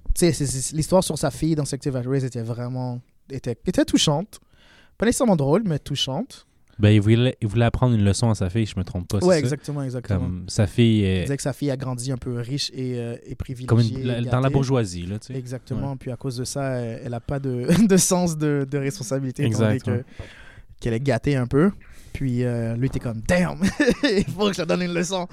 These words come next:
Speaker 2: C'est ça.
Speaker 1: Tu sais, c'est, c'est, c'est comique, mais, euh, c-, c'était pas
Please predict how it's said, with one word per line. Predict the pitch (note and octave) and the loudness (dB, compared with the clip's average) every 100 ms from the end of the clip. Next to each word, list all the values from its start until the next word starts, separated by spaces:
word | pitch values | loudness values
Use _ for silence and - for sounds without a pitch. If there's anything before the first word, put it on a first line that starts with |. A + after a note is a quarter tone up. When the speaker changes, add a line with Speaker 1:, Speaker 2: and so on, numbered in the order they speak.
| - | -10
Speaker 2:
C'est | A#2 | -8
ça. | - G#2+ | -6 -4
Speaker 1:
Tu | G2+ | -2
sais, | B3 D#3 | 0 -2
c'est, | - - D3+ C#3 C3 | -4 -10 -4 -2 -2
c'est, | - | -6
c'est | - C#3 | -8 -8
comique, | - F3 E3+ E3 B3+ G4 - - - - | -2 2 4 4 2 0 -12 -20 -20 -12
mais, | C#3+ C#3 C3+ B2 A#2+ A2+ | -4 -2 0 0 0 -2
euh, | A#2+ - - - - _ - | -6 -12 -20 -20 -20 _ -20
c-, | - - - | -20 -20 -18
c'était | - B2+ | -6 -6
pas | - C#3+ C3+ A#2+ G#2+ A2+ | 0 2 4 2 0 -4